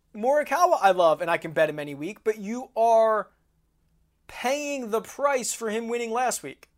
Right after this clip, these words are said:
That's what you're doing. You're paying the price for him winning last week.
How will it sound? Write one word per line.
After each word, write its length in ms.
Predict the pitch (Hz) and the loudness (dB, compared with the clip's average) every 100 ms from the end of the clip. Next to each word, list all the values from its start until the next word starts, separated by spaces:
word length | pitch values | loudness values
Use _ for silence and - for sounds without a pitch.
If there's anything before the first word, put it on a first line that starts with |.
| _ _ | _ _
That's 200 | 175 226 | -2 -2
what 100 | 277 | -4
you're 100 | 262 | -4
doing. 180 | 214 143 | -4 -4
You're 100 | 135 | -12
paying 400 | - 214 226 233 | -12 -6 -6 -4
the 60 | 220 | -4
price 320 | - 190 156 | 2 2 0
for 140 | 160 | -8
him 120 | 170 | -10
winning 220 | 165 160 147 | -8 -8 -6
last 260 | 139 - | -6 -8
week. 220 | 127 _ | -16 _